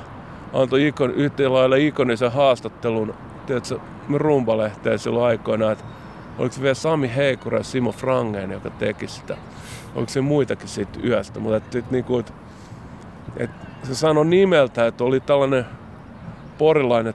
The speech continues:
toimittaja, mä en nyt muista sen nimeä, kun mä viitti sanoa sitä tässäkään, mut mä en halua joutua itsekin siihen samaan tilanteeseen, missä Olli Lindholm on. Et tota, et, et tää toimittaja niinku, mä,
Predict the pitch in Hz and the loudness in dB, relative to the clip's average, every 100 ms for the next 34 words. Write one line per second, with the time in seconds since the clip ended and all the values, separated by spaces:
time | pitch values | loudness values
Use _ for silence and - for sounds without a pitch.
0 | - 127 120 113 107 - 107 107 107 104 | 0 4 4 2 -2 -2 -2 0 -2 -2
1 | 113 113 - - 113 113 117 110 104 101 | -2 -4 -4 -8 -4 -2 0 0 -2 -2
2 | 110 107 - - - - 113 - - 113 | -4 -4 -6 -16 -14 -10 -10 -8 -4 -2
3 | 107 - - 110 120 120 - - - 107 | -2 -4 -8 -6 -2 -2 -2 -8 -6 -6
4 | 107 - - - - 117 107 110 113 - | -6 -12 -18 -16 -4 -2 0 0 -2 0
5 | 123 120 127 135 123 104 107 - 110 101 | 0 2 2 2 0 -8 -12 -6 -4 -2
6 | 120 113 107 113 117 104 113 117 107 - | -2 0 -2 0 0 0 -4 -4 -6 -2
7 | 131 123 117 113 117 101 101 101 127 - | 0 0 0 0 -2 -2 -4 -6 -8 -12
8 | - - - - - - - 139 - 160 | -16 -16 -16 -18 -18 -16 -4 -4 0 -4
9 | - 165 151 - - - - - - - | 2 2 2 -4 -18 -18 -18 -18 -18 -20
10 | - - - 147 - 170 156 - 202 190 | -18 -8 -2 -2 2 2 2 4 6 6
11 | 165 - 143 135 131 131 - 135 107 - | 4 2 4 4 4 0 2 0 0 -10
12 | - - - - - - - - - - | -18 -18 -18 -18 -20 -18 -18 -18 -18 -20
13 | - - - - - - 160 165 | -20 -20 -20 -20 -16 -2 2 2